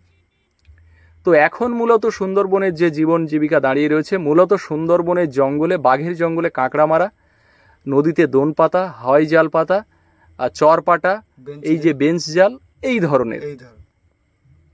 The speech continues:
Speaker 1: তো আমরা এখন নৌকার কানাতে, এ, বসে আছি আর অপেক্ষা করছি কখন জালটা তোলার সময় হবে, আর জাল তুললে কি মাছ পাওয়া যায় আপনারা দেখতে পাবেন। এ, আপনারা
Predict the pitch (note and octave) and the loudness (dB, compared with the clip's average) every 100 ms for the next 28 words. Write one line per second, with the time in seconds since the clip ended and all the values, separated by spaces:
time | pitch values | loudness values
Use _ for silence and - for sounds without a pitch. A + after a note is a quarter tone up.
0 | - _ _ _ _ C3 B2 B2 _ _ | -20 _ _ _ _ -6 -6 -6 _ _
1 | - A#2 B2 B2 - C#3 B2 A#2+ C#3 C3 | -6 -4 -2 -4 -4 -10 -8 -6 -6 -6
2 | A#2 A2+ A#2 C#3 - _ _ _ _ _ | -4 -4 -6 -8 -12 _ _ _ _ _
3 | _ _ _ _ _ _ _ A#2 A#2 B2 | _ _ _ _ _ _ _ -12 -8 -8
4 | - B2+ A2+ - D#3 _ _ _ _ _ | -4 -4 -4 -12 -20 _ _ _ _ _
5 | A2 A2+ A2+ C#3 - C#3 C3+ B2+ - D3+ | -8 -2 -2 -4 -10 -10 -8 -10 -12 -20
6 | _ _ _ - A2+ C3+ B2 A#2 A2+ A#2+ | _ _ _ -10 -8 -10 -6 -4 -4 -8
7 | B2 A#2 B2 C3 - A#2+ A#2 A2+ B2 - | -12 -8 -8 -8 -10 -12 -10 -10 -12 -16
8 | _ _ _ _ A2 G#2+ B2+ B2+ C#3 D3 | _ _ _ _ -16 -12 -2 -2 0 -4
9 | D#3 C#3+ C#3 B2 A2+ - - A2+ A2+ A#2+ | -4 -6 -8 -4 -6 -6 -6 -6 -4 -8
10 | D3 _ _ - A2 G#2+ G#2+ G2+ - - | -10 _ _ -10 -8 -8 -10 -10 -16 -16
11 | B2 B2 C#3 D#3 _ _ _ - _ - | -10 -8 -8 -12 _ _ _ -20 _ -20
12 | - _ - - A2+ A2+ | -20 _ -12 -10 -8 -8